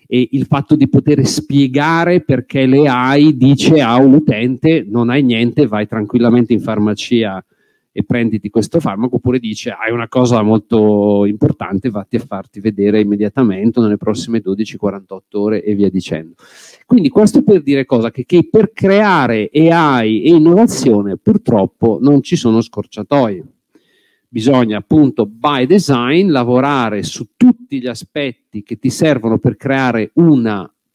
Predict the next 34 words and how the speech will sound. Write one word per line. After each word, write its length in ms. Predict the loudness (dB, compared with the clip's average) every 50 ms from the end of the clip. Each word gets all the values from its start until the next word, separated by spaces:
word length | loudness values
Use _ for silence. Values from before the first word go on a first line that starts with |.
| _ _ _
piramide 680 | 0 2 2 2 2 2 2 2 2 0 0 -2 -2
come 240 | -2 0 0 0 0
questa 520 | 2 2 0 2 2 -2 -2 -4 -6 -6
che 160 | -4 _ 0 0
abbia 240 | 0 2 2 4
una 160 | 4 4 4 2
base 300 | 2 0 0 2 0 -2
solida, 580 | -2 -2 -4 -4 -4 -4 -4 -6 -6 -10 -12 _ _ _ _ _ _ _ _ _
perché 240 | _ -4 -2 0 -2
se 160 | 0 2 4
no, 160 | 4 4 4 4
l'abbiamo 300 | 2 2 2 4 4 4
sentito 460 | 4 2 2 2 2 2 2 2 2
prima 540 | 2 2 0 2 2 2 0 -2 -4 -8 -14 _ _ _ _ _ _ _ _
nel 160 | -2 -2 0 0
racconto 640 | 0 -2 -2 2 4 4 4 4 2 2 0 0
del 200 | 0 2 -2 -2
progetto 840 | -2 0 -2 -2 0 2 0 2 2 -2 -4 _ _ 2 2 4 2 2
della 300 | 2 2 0 0 -2 -4
ageas, 720 | -6 -6 -8 -10 -10 -10 -10 -12 -12 -16 -18 _ -20 _
Agenas, 760 | -18 -10 -6 -4 -4 -4 -4 -10 -16 -18 -18 -20 -20 -20 _ _
che 360 | -2 0 0 0 0 -2 _
è 80 | -16 -18
stato, 280 | -10 -6 -6 -6 -6 _
si 200 | _ -12 -8 -6
è, 80 | -6 -6
hanno 220 | -8 -10 -12 -10 -4
fatto 260 | -4 -4 -4 _ -4
due 180 | 0 0 0
anni 160 | 0 0 -2 0
di 120 | 2 2
lavoro 320 | 2 4 2 2 2 0
per 160 | 0 -2 -6 -2
niente, 580 | -2 -2 -2 -2 -6 -10 _ -12 -14 -14 _